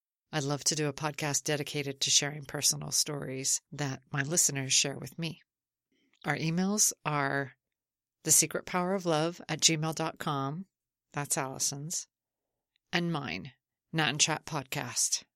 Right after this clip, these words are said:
at gmail dot com. I'm with Allison Victoria Olson today. She has her bachelor's in metaphysics. She's also a non-denominational chaplain. Her business is The Secret Power of Love.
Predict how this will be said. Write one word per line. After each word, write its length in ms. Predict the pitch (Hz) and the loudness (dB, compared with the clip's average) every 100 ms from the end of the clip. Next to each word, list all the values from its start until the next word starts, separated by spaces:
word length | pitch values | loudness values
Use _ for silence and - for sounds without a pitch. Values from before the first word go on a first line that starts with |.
| _ | _
at 140 | 143 - | -8 -6
gmail 300 | 135 123 113 | -6 -6 -10
dot 200 | - - | -10 -10
com. 240 | - - 135 _ _ _ _ _ _ _ _ _ _ _ _ _ _ _ | -14 -16 -20 _ _ _ _ _ _ _ _ _ _ _ _ _ _ _
I'm 160 | 180 196 | 4 8
with 140 | 196 - | 6 6
Allison 420 | 185 202 208 240 | 4 6 8 6
Victoria 460 | 202 190 190 170 165 | 4 4 6 6 6
Olson 400 | 156 160 - 190 | 4 4 4 4
today. 480 | - 196 185 214 247 - - | 4 6 6 4 2 -4 6
She 360 | - - 208 | 8 8 8
has 320 | 240 233 185 - | 6 4 6 4
her 100 | 160 | 4
bachelor's 560 | 160 160 - 143 143 | 2 2 2 2 2
in 180 | - 151 | 0 0
metaphysics. 800 | 151 151 - 139 143 139 - - - _ _ - | 0 0 0 0 0 2 4 2 0 _ _ 2
She's 280 | - 175 | 6 8
also 260 | 175 185 190 | 8 8 8
a 100 | 165 | 6
non-denominational 920 | 165 151 156 165 143 151 147 143 160 | 0 0 0 0 0 0 0 0 0
chaplain. 520 | 165 - 131 - 135 - _ _ _ _ _ _ | 0 0 -2 -6 -8 -10 _ _ _ _ _ _
Her 140 | - 156 | -6 0
business 500 | 180 175 240 - - - | 2 4 6 6 4 4
is 360 | 156 156 147 | 4 6 4
The 100 | 151 | 6
Secret 500 | - - 160 170 - | 4 4 0 -4 -4
Power 420 | - 160 147 156 - | -4 0 0 0 -2
of 180 | 170 160 | -6 -2
Love. 540 | 143 139 151 180 - | 0 0 0 -4 -8